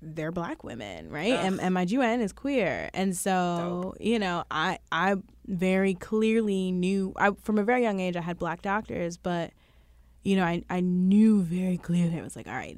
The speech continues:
Speaker 1: this is how I need, this is how I need to speak to people
Speaker 2: Right.
Speaker 1: so that they will not treat me like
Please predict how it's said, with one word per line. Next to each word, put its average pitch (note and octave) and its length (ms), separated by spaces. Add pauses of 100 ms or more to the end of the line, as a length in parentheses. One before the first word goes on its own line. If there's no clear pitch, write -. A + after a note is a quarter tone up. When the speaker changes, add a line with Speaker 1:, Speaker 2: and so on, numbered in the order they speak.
Speaker 1:
this F#3+ 240
is G#3 160
how E3+ 680 (1700)
I F#3+ 120
need, G3 260 (180)
this C4+ 200
is C#4+ 80
how A3+ 140
I G#3 160
need A3 140
to F#3 80
speak - 240
to B3 80
people D4 580
Speaker 2:
Right. - 140
Speaker 1:
so A3 100
that F#3 180
they G#3 180
will F#3+ 500 (160)
not F#3+ 400
treat - 260
me E3 320
like C#3+ 500